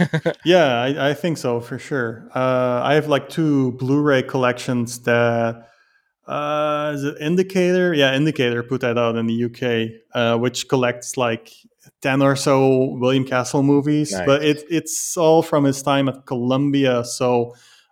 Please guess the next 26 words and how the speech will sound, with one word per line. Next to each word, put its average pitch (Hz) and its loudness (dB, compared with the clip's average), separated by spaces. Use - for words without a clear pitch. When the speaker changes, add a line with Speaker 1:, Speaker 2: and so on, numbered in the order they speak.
Speaker 2:
um, 113 -2
House 135 0
on 139 2
Haunted 127 0
Hill, 127 0
for 139 0
example, 123 -2
was 120 0
an 123 -2
independent, 123 0
like, - -6
Castle 120 0
w-, 127 -8
w-, 104 -8
Speaker 1:
Mm. 92 -4
Speaker 2:
that 120 2
was, 120 0
like, 117 -2
his 123 -2
own 131 0
production. 123 -2
So 123 -6
that 127 2
one 131 2
is 120 -4
not 127 0